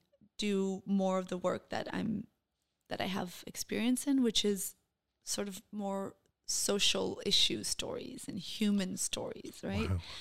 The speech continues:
Speaker 1: With the human element. Uh, I think this, this year, last year, twenty nineteen,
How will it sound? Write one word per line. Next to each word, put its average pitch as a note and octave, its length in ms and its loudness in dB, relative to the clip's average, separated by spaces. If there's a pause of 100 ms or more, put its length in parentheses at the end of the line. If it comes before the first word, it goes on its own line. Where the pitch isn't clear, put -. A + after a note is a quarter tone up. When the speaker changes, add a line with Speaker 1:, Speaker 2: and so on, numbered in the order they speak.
(160)
Speaker 1:
With - 100 -20
the G3 60 -6
human G#3 240 2
element. G3+ 380 0 (540)
Uh, G#3+ 160 0
I G#3+ 100 2
think F#4+ 360 -2 (100)
this, C4+ 540 2
this - 280 2
year, A3 140 2
last G#3+ 340 0
year, G#3+ 100 0
twenty G3+ 280 -4
nineteen, G#3+ 680 2